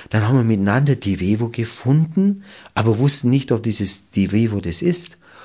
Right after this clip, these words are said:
Und da war eine Studentin, die Margaret Denise, sie hat Russisch gelernt. Wir waren mit ihr so befreundet schon lange.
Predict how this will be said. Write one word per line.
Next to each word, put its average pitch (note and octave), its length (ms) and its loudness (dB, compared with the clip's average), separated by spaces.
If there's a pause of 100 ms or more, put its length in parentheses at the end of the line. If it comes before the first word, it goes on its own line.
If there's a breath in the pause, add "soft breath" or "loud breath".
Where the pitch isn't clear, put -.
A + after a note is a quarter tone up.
(380 loud breath)
Und A2 180 -2
da A#2+ 140 2
war D#3 260 2 (240)
eine G2 220 -2
Studentin, C#3 800 -2
die A2+ 100 -2
Margaret G#2+ 600 -6
Denise, G#2 520 -4 (560 loud breath)
sie G#2 240 -2
hat F2+ 200 -6
Russisch C3 460 0 (100)
gelernt. C3+ 600 0 (260 soft breath)
Wir G#2 140 0
waren C3 180 0
mit B2 180 -2
ihr A2+ 140 -2
so A2 180 -4
befreundet A#2 640 -4
schon F2+ 140 -6
lange. B2+ 400 -2